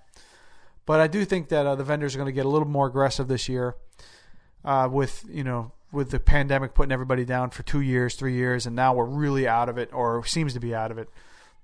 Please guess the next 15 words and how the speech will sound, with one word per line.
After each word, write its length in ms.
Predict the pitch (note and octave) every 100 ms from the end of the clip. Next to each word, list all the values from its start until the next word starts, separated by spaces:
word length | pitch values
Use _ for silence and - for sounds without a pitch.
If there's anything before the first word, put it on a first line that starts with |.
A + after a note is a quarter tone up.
| _
to 80 | C3+
where 180 | B2 A#2+
we 120 | B2+
can 160 | C3 A#2+
just 220 | B2 -
have, 300 | B2+ A#2 -
um, 300 | A#2 A2 A2
have 160 | B2 A#2+
fun 200 | - B2+
again. 320 | A#2 G#2+ G#2 -
But 260 | D3 C#3+ -
I 100 | C3+
do 220 | C#3+ F3
also 260 | E3 - D3+
think 360 | - C#3+ -